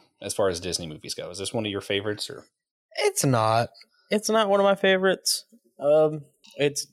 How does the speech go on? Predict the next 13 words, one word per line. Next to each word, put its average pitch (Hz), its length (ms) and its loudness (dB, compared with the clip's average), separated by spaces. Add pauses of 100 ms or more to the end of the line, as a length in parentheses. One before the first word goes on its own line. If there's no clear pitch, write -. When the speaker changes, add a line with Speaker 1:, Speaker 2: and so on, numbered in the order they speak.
(120)
Speaker 2:
ju-, 170 160 2
it's 160 220 0
just 202 280 2
definitely 170 380 2
not 127 240 2
one 151 120 2
of 147 60 0
my 139 120 4
least 131 240 0
favorites. - 480 -10 (260)
Speaker 1:
Yeah, 98 200 -8 (300)
it's 208 120 -8
good. - 260 -2